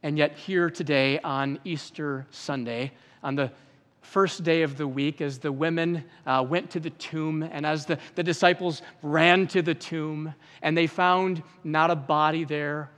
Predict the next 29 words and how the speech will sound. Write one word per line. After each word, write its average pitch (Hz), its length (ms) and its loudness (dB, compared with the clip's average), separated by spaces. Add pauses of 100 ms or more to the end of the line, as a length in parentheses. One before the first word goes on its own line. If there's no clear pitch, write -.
(680)
they 180 140 4
found 175 680 0 (440)
the 180 100 4
risen 190 720 4
Lord 185 480 4
Jesus 170 420 -2
Christ. - 720 4 (1080)
This 196 300 4
is 175 140 0
what 180 140 4
we 165 100 2
celebrate 139 680 2 (200)
today 147 560 4
and 160 160 0
every 165 240 4
Sunday 156 580 2 (520)
and 226 260 8
every 214 240 6
day 190 260 6
of 160 140 0
the 175 80 0
week, 170 360 0 (480)
that 196 120 6
we 202 140 4
serve 226 560 4
a 202 140 8
living 220 680 4
God, 175 400 8
a, 196 280 6